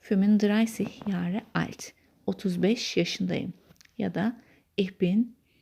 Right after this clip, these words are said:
dreißig Jahre alt." Otuz yaşındayım. Burada yaşınızı yazıyorsunuz. Ondan sonra cümleyi aynı şekilde okuyorsunuz.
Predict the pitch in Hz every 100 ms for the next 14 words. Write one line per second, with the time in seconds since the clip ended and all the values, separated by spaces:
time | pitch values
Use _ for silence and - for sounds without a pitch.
0 | _ _ - 214 233 - 180 - 185 165
1 | 170 - - - - _ _ - 185 202
2 | 208 - - 175 - 175 160 - - -
3 | _ - 220 190 202 220 226 185 175 165
4 | 190 233 233 226 214 208 262 - - -
5 | - 240 226 190 175 190 185 226 208 190
6 | - 220 185 - - 170 208 - 185 -
7 | 160 - - - - -